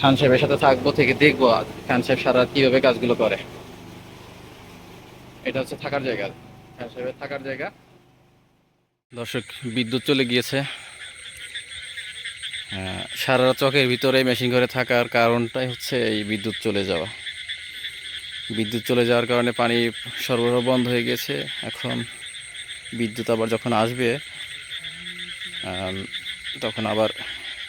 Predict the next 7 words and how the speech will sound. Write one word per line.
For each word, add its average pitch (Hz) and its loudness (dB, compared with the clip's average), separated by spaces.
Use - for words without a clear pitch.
মোটর 113 4
on 113 4
করতে 113 0
হবে। 107 0
তো 98 -2
যে 123 4
কারণে 113 4